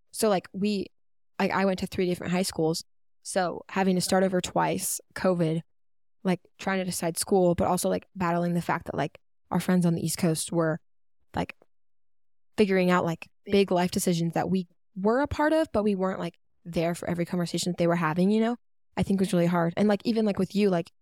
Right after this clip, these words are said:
when I got here, most of my friends had already gotten their license, but with you, like, all your friends were getting their license, like, while we were still here. And so it was kinda like, I remember you talking about, like,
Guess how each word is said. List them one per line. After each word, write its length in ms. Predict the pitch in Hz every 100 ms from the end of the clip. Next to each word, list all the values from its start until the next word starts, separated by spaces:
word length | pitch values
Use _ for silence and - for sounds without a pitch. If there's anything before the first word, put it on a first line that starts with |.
| _ _ _ _ _ _ _ _ _
when 160 | 208 196
I 160 | 214
got 240 | 208 196 196
here, 180 | 185 170
most 240 | 170 190
of 40 | 196
my 100 | 175
friends 300 | 180 170 -
had 120 | 180
already 180 | 175 170
gotten 220 | 165 175
their 80 | 180
license, 300 | 190 - 226
but 120 | 180
with 140 | 180 190
you, 100 | 185
like, 160 | 165 -
all 100 | 180
your 80 | 170
friends 420 | - 170 165 -
were 140 | 196 185
getting 200 | 165 170
their 100 | 175
license, 380 | 180 - 196 185
like, 180 | - - _ _
while 200 | 185 180
we 100 | 185
were 100 | 175
still 200 | 165 190
here. 240 | 175 170 180
And 100 | 190
so 120 | -
it 40 | 196
was 80 | -
kinda 160 | 208
like, 180 | 190 - _ _ _ -
I 40 |
remember 160 | 226 214
you 120 | 202
talking 240 | 208 196
about, 120 | 196
like, 120 | 175